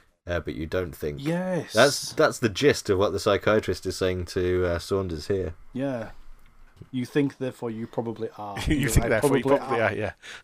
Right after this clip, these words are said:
Speaker 3: <laughs>
Speaker 2: "I
Speaker 3: And
Speaker 2: probably
Speaker 3: then
Speaker 2: are." "Yes, you
Speaker 3: Saund-
Speaker 2: probably are."
Speaker 3: <laughs> Saunders repeated this, and the, uh, psychiatrist looked pleased as if he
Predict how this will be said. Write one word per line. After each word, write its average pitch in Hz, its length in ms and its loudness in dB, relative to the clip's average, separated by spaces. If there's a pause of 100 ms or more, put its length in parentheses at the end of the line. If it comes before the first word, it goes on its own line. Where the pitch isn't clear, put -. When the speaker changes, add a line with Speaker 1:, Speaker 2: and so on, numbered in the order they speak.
(160)
Speaker 3:
<laughs> - 160 -10
Speaker 2:
"I 127 80 0
Speaker 3:
And 113 80 0
Speaker 2:
probably 117 320 6
Speaker 3:
then - 80 -4
Speaker 2:
are." 110 300 -2 (100)
"Yes, 170 240 0
you 139 60 -2
Speaker 3:
Saund- 151 220 0
Speaker 2:
probably 127 180 0
are." 127 260 -4 (400)
Speaker 3:
<laughs> 143 260 -4
Saunders 151 480 0
repeated 117 420 -4
this, - 280 -10
and 117 140 -10
the, 113 480 -2
uh, 110 60 -4 (440)
psychiatrist 123 560 0
looked - 140 -8
pleased 139 400 0
as 98 100 -6
if 104 140 -10
he 113 240 -4